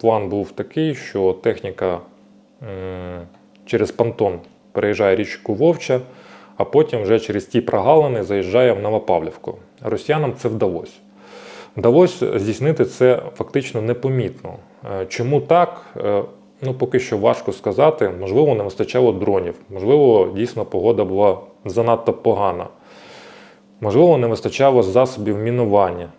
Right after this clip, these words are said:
не було мінних шлагбаумів. Тобто жодна техніка, на жаль, не була підірвана на мінах. Тобто вона знищилася вже в самому селі. Тому, е, звичайно,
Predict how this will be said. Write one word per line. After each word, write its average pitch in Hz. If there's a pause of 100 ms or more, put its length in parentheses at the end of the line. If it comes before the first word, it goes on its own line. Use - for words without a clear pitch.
не 104
було 127
мінних 127
шлагбаумів. 98 (280)
Тобто 98 (400)
жодна 104 (840)
техніка, 117
на 95
жаль, 110 (480)
не 107
була 107 (120)
підірвана 95
на 98
мінах. 104 (120)
Тобто -
вона 113
знищилася 104
вже 98 (480)
в -
самому 110
селі. 104 (1800)
Тому, 165 (180)
е, 123 (200)
звичайно, 120